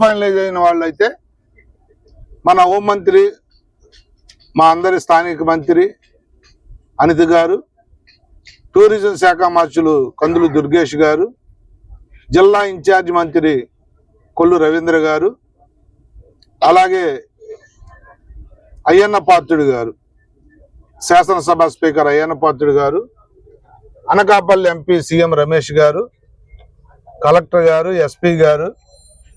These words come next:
ఇంకా ఎవరన్నా యాడ్ అయితే మేడం చెప్తారు. మేడం కూడా ఇంకా కొంతమంది ట్రై చేస్తా ఉన్నారు. మధ్యాహ్నానికి ఈవినింగ్ ఇంకో మేడం ట్రయల్స్ ఫలిస్తే ఇంకా ఎవరు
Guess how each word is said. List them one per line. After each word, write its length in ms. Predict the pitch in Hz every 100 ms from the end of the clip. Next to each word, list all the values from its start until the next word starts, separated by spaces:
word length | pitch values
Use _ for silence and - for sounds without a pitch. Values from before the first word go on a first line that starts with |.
| - - _ - - - - _ - - - - - - 170
ఇంకా 240 | 170 220 202 175 175 - _ 170
ఎవరన్నా 400 | 185 202 202 196 185 185 - - - 156
యాడ్ 200 | 175 190
అయితే 240 | 190 175 202 175 151 143
మేడం 300 | 156 175 175 156
చెప్తారు. 440 | 147 - 165 196 262 _ _ -
మేడం 280 | 160 180 175 151
కూడా 240 | 180 185 170 135 123 _ _ _ _ _
ఇంకా 140 | 147 160 151
కొంతమంది 380 | 156 156 160 170
ట్రై 120 | 151 160 160
చేస్తా 260 | 151 - 156
ఉన్నారు. 280 | 147 147 156 233 _ -
మధ్యాహ్నానికి 720 | 143 143 170 170 170 156 165 160 131 - _ _ _ _ 156
ఈవినింగ్ 260 | 170 170 165
ఇంకో 140 | 160 165 147
మేడం 300 | 156 165 156 135 - _ - _ _ _ _ -
ట్రయల్స్ 340 | 156 180 151 147
ఫలిస్తే 380 | 156 156 - 208 220
ఇంకా 160 | 156 175 165
ఎవరు 180 | 156 160